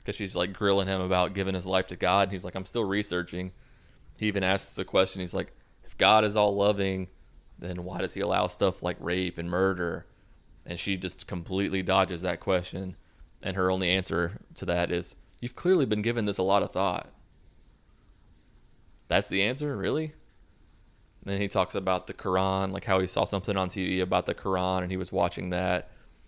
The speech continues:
And she, all she, her only question to that is, "Well, how did that make you feel?" And then she says, "Well, whenever you're ready."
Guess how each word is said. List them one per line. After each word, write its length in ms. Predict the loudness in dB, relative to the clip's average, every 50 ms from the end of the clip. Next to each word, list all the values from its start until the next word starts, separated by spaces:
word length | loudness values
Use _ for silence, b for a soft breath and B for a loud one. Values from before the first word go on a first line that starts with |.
| b b b -20 -20 -20 -20 -16 -10
And 200 | -8 -8 -6 -4
she, 160 | -4 -4 2 4
all 160 | 6 6 6
she, 260 | 4 0 -2 -2 -4 -4 -10 -16 -18 -18 -20 -20 -20 -12 -4
her 160 | 0 2 2
only 200 | 4 2 0 -2
question 560 | 4 4 4 4 4 2 -2 -2 -2 -4 -4
to 120 | -6 0
that 360 | 2 4 6 6 6 4 2 0
is, 300 | 0 0 0 -4 -10 -16 -20 -20 -20 -20 -20 -8
"Well, 140 | -4 -2 2
how 80 | 2 2
did 120 | 2 2
that 120 | 0 -2 -2
make 200 | -2 -4 -4 -6
you 60 | -10
feel?" 460 | -8 -6 -6 -4 -4 -6 -8 -12 -16 _ _ _ _ _ _ _ -20 _ _ _ -20 -20 -20 -20 _ -20 _ _ _ _ _ -20 -20 _ _ _ _ -20 _ _ _ _ _ _ _ _ _ _ _ _ _ _ _ -20 _ _ _ _ _ -20 _ _ _ -12 -6
And 120 | -2 0
then 120 | 0 0
she 140 | 0 -2 -6
says, 260 | -2 2 2 2 2
"Well, 320 | 2 2 2 2 0 -2 -4
whenever 340 | -4 0 0 0 2 2 2
you're 180 | 0 0 0 2
ready." 420 | 2 2 2 2 0 -2 -4